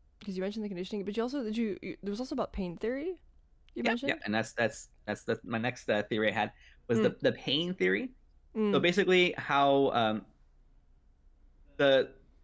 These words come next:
Speaker 2: the, the feeling of sexual pleasure and the feeling you get after you experience pain
Speaker 1: Mm-hmm.
Speaker 2: are very similar. The body releases endorphins and serotonin to your, to your,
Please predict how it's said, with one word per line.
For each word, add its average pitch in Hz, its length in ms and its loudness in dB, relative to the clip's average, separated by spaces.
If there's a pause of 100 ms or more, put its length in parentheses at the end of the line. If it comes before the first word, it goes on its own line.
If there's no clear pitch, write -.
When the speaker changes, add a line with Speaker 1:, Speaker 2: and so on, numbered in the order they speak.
(480)
Speaker 2:
the, 160 240 0
the 156 120 4
feeling 202 360 -8 (1000)
of 135 460 2 (520)
sexual 165 260 -2
pleasure 160 640 -4 (300)
and 135 140 -2
the 127 60 0
feeling 160 360 -8 (720)
you 123 80 -4
get 123 440 -2
after 151 500 0
you 135 180 0
experience 120 540 -8 (400)
pain 110 440 -2 (280)
Speaker 1:
Mm-hmm. 190 160 -4
Speaker 2:
are 117 100 4
very 104 300 2
similar. 92 580 -4 (380)
The 117 60 -6
body 147 460 4
releases 127 400 -4 (200)
endorphins 143 360 -2
and 104 80 -10
serotonin 127 640 -4
to 127 60 -18 (480)
your, 120 200 2
to - 240 -8
your, 117 260 0